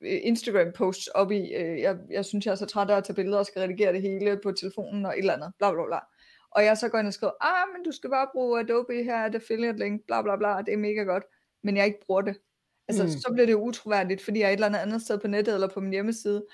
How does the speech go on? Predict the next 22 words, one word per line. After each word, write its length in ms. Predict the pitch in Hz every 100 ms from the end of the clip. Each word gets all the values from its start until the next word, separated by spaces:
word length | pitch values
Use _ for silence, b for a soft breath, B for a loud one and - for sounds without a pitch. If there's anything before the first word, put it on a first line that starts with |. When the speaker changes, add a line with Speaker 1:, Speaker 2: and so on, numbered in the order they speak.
| b -
Speaker 1:
har, 360 | 208 190 180 175
øh, 240 | 175 170
talt 300 | - 220 202
om, 80 | 196
hvor 100 | 190
glad 200 | 180 190
jeg 140 | 185
er 40 | 185
for 120 | 202
Canva. 320 | - 170 180 - _ _ _ _ _
Speaker 2:
Ja, 80 | 190 - _ B B -
og 140 | 202
det 60 | 233
er 40 |
jo 60 | 226
også 240 | 214 240
igen 240 | 220 220
det 120 | 220 214
her 140 | 190
med 160 | 196 202
at 260 | 190 190
være 320 | 190 175 175